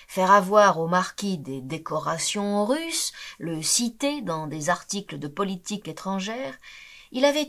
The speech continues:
eu devant lui un ingrat, un homme pour qui toutes ses prévenances avaient l'air de ne pas compter, qui n'avait pas fait avancer sa candidature d'un pas, ne lui avait même pas promis sa voix. Sans doute, euh, monsieur de Norpois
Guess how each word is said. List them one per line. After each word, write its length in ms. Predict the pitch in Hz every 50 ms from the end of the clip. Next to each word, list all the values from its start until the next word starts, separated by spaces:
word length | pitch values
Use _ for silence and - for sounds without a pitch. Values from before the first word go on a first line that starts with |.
| - -
eu 80 | 220 175
devant 320 | 185 180 170 185 190 190
lui 460 | 196 208 208 226 254 277 294 294 - _ _ -
un 180 | 214 214 214 214
ingrat, 560 | 202 185 165 151 131 147 131 135 139 - - - - _ _ _ _ _ - - - - - -
un 260 | 240 277 285 294 277
homme 340 | 262 214 185 170 165 165 160
pour 280 | - 233 233 - -
qui 180 | - 214 196 -
toutes 300 | - - 339 - - -
ses 180 | - - 196
prévenances 760 | 180 - - 214 220 202 196 214 226 247 269 294 294 294 - -
avaient 260 | - 196 196 214 220
l'air 300 | 220 220 233 269 330 320
de 100 | 233 233
ne 100 | 226 226
pas 220 | 208 214 285 294 277
compter, 480 | 285 233 214 202 - - 160 156 151 - - - - - - -
qui 100 | - 240
n'avait 260 | 254 277 277 269 302 294
pas 160 | 302 294 277
fait 240 | - 240 220 - 226
avancer 480 | 254 240 254 262 254 240 - 190 170
sa 160 | - - 185
candidature 800 | - - 233 247 233 254 220 247 247 247 247 - - 302 277 208
d'un 240 | 156 170 254 320 339 - - -
pas, 180 | - 175 143 - - - - - - _ _ _ _ -
ne 100 | 175 196
lui 140 | 220 240 285
avait 180 | 285 247 226 196
même 380 | 190 190 254 330 359 320 294
pas 260 | - - 311 349 359 359 -
promis 480 | - - 240 240 226 220 226 240 254
sa 220 | 247 - 190 170 151
voix. 320 | 127 131 - 104 - - _ _ - - - _ _ _ _ _ _ _ _ - - - - - - - - - - - - - _ _ -
Sans 220 | - 151 151 160
doute, 400 | 160 214 247 262 - - - 156
euh, 240 | 151 143 139 143 139
monsieur 520 | 147 170 190 202 196 - - - 208 214 170
de 100 | 160 147
Norpois 640 | 156 151 - - - - 196 220 233 269 285 277